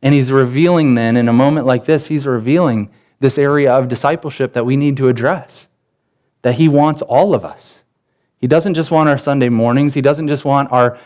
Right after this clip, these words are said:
volunteerism. He, he wants all of us and everything about us to reflect him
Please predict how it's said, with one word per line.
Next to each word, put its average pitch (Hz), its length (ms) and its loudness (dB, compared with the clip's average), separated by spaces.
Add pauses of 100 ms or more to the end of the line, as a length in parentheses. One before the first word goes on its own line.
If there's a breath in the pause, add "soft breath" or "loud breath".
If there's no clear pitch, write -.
(120 loud breath)
volunteerism. 123 960 0
He, 160 180 0
he 165 200 0
wants 165 320 2 (100)
all 170 340 2
of 117 140 0
us 104 320 -2 (300 soft breath)
and 135 180 0
everything 180 680 0
about 151 380 2
us 127 220 0
to 143 100 -4
reflect 143 480 -2
him 143 360 -4